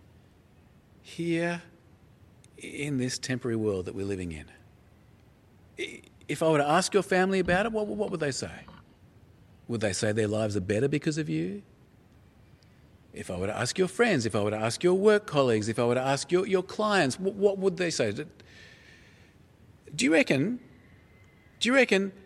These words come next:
that people, when they pray about you or, or pray for you, they say,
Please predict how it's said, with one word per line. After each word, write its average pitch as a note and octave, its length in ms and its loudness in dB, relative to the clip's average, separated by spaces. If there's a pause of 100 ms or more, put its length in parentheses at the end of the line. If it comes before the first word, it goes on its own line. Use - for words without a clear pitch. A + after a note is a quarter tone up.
(160)
that E3 280 -2
people, G3+ 640 0
when F#3+ 180 2
they G3 160 4
pray G3+ 920 0 (280)
about E3 340 0
you C3 760 -2 (720)
or, A#2+ 120 -6
or B2 160 -4
pray F#3+ 280 0
for G3+ 140 -2
you, A#2+ 460 2 (340)
they D#3 260 0
say, D#3 640 2